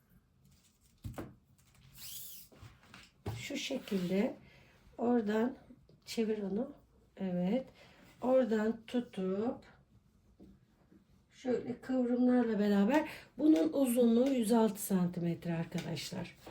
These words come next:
Boyunluğumuzun uzunluğu yüz altı santimetre.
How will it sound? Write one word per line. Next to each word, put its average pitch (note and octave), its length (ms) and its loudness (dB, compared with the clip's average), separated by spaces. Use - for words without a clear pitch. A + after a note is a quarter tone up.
Boyunluğumuzun A#3+ 840 8
uzunluğu G3 500 4
yüz C4 220 0
altı C4+ 320 0
santimetre. F3+ 1080 -4